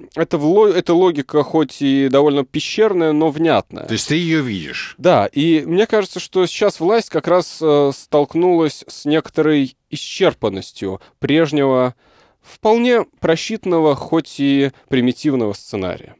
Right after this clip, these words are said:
Speaker 1: Так вот, этот сценарий, м, мне кажется, сводился к тосту, который произнёс один, э, видный вельможа, э, в штабе Владимира Путина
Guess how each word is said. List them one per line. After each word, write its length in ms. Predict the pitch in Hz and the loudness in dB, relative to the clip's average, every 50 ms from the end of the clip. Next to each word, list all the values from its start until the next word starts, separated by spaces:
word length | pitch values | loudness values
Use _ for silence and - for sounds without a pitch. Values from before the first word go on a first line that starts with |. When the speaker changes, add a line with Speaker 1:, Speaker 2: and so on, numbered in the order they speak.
| _ _ _ _ - - - _ | _ _ _ _ -20 -20 -14 _
Speaker 1:
Так 140 | - - - | -12 -2 0
вот, 160 | 220 - - | 0 2 2
этот 200 | 202 196 208 202 | 2 0 0 -4
сценарий, 680 | - - - - 220 220 240 262 262 247 233 214 196 170 - | -4 -12 -6 -4 -2 0 2 2 2 2 2 2 0 0 -2
м, 460 | 165 165 165 165 165 165 165 165 165 | -2 -2 0 0 0 0 0 0 0
мне 140 | 175 185 196 | 0 0 0
кажется, 420 | _ - 208 190 175 - - 185 | _ 0 0 0 -2 -4 -6 -6
сводился 960 | 165 - - - - 160 147 156 170 175 156 165 202 202 180 - - - 170 151 | -6 -6 -14 -16 -16 -6 0 2 2 2 2 0 0 0 0 -2 -4 -6 -6 -6
к 300 | _ - - - 156 135 _ _ | _ -6 -2 -2 -2 -2 _ _
тосту, 560 | - 214 214 185 - - - - 110 98 95 | 0 2 2 0 -2 -4 -6 -4 -2 -2 -2
который 720 | - - 117 - - 156 151 147 139 131 123 117 110 - _ _ - - - - - - _ _ - | -2 -2 -2 0 0 0 2 2 2 2 0 -2 -6 -10 _ _ -20 -20 -20 -20 -20 -20 _ _ 0
произнёс 760 | 151 143 151 147 131 139 165 180 185 170 143 - - - - | 2 2 2 2 0 0 0 2 2 0 -2 -6 -14 -12 -12
один, 600 | 120 - 135 131 131 131 160 160 147 139 131 127 127 | -6 -2 -2 -2 0 0 0 0 2 0 0 0 0
э, 320 | 127 123 120 113 113 110 | 0 0 0 0 -2 -4
видный 580 | 104 117 156 156 123 123 113 113 104 101 117 - _ - _ _ | -4 -4 -6 -2 0 0 0 0 -2 -4 -6 -12 _ -20 _ _
вельможа, 760 | 120 127 135 123 127 151 185 208 180 123 110 95 85 104 - _ _ _ - - - - _ _ - | -2 0 2 2 2 2 2 0 0 0 -2 -4 -4 -6 -12 _ _ _ -20 -20 -20 -20 _ _ -10
э, 60 | - | -4
в 440 | 107 107 107 107 110 110 110 110 107 - | 0 2 2 4 2 2 0 0 -2 -6
штабе 480 | - - _ 180 175 165 135 131 127 117 | -12 -6 _ 2 2 2 4 2 2 2
Владимира 420 | 120 127 127 123 143 143 139 139 | 2 0 0 0 0 0 0 0
Путина 640 | 139 _ - 214 196 - - 131 113 104 98 95 | _ _ -10 -10 -8 -6 -4 -4 -2 -2 -4 -4